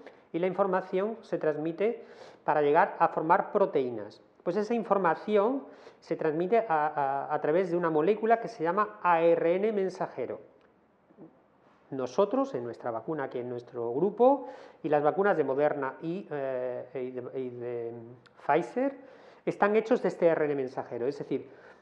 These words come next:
n-, no hay que preocuparse de que sea un material genético que se pueda acumular en los genes de las personas y que pueda ser, eh, eh, dañino para las personas,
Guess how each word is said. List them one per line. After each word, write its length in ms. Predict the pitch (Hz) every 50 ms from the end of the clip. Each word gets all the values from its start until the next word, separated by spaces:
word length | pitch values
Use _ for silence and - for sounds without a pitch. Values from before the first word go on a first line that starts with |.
| _ _ -
n-, 240 | 143 143 147 147 - -
no 280 | - 160 156 170 180 202
hay 100 | 233 233
que 140 | 233 220 202
preocuparse 840 | 208 196 185 180 175 175 180 170 170 190 190 190 - - - 180 170
de 200 | 160 156 151 151
que 120 | - 151
sea 340 | 151 - - 170 165 165 160
un 100 | 160 156
material 460 | 156 156 151 156 151 147 160 165 160
genético 640 | 160 - 151 147 160 170 165 165 165 156 - 160 156 151
que 100 | 156 147
se 160 | - - 151
pueda 280 | - 156 156 156 151
acumular 720 | 147 - - 170 151 151 156 156 156 165 175 185 180 170
en 140 | 165 156 147
los 160 | 147 147 147
genes 280 | - - 156 156 151 143
de 60 | 151
las 140 | 147 147 143
personas 640 | - - 139 - - - 170 165 160 151 143 -
y 40 | 165
que 60 | 147
pueda 200 | 143 156 147 147
ser, 360 | 139 143 - 151 151 151 151 151
eh, 420 | 151 151 135 131 135 135 135 135 135 - -
eh, 300 | 143 135 135 135 135 135 135 131 131 - -
dañino 520 | 143 139 139 143 165 196 220 208 156 127
para 140 | - 120 120
las 120 | 120 113 -
personas, 520 | - 165 - - 196 202 226 254 254 -